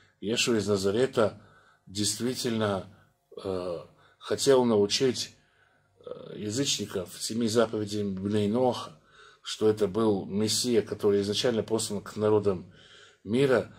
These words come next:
но народы мира не поняли его учения, и поэтому искажает его. То есть подходов много, хотя в основном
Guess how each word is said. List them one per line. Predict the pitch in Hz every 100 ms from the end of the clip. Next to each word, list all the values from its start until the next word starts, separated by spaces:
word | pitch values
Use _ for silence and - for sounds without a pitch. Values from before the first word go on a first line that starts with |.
| -
но | - 107 110
народы | 110 117 107
мира | 110 120 107
не | 107
поняли | 110 127 127 113
его | 107 101 98
учения, | 95 - 95 85
и | 90
поэтому | - 98 101 98 90 - - _ -
искажает | 98 - 107 104 139 139 139
его. | 104 87 - - -
То | -
есть | 110 - - _ _
подходов | - 113 156 156 117 - -
много, | 139 170 139 101 - - _
хотя | - 104 - 139 139 139 - -
в | 101
основном | 107 107 117 120 147 139 135